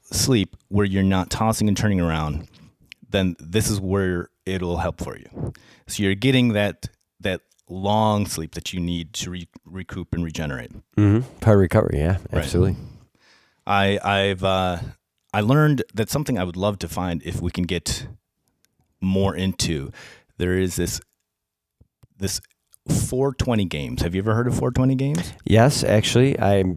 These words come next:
Speaker 2: just heard of them this year, and I cannot wait to, uh, be a participant.
Speaker 1: I am very intrigued. I would love to go to an event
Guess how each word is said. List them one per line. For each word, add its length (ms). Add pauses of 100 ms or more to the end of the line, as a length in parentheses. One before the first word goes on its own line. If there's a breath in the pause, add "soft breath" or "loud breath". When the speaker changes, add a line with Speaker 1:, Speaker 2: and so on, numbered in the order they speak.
(160)
Speaker 2:
just 240
heard 140
of 60
them 160
this 220
year, 340
and 140
I 80
cannot 400
wait 560
to, 420 (440)
uh, 260
be 300
a 40
participant. 540 (400)
Speaker 1:
I 240
am 400
very 260
intrigued. 440
I 80
would 140
love 600
to 100
go 440
to 220
an 100
event 580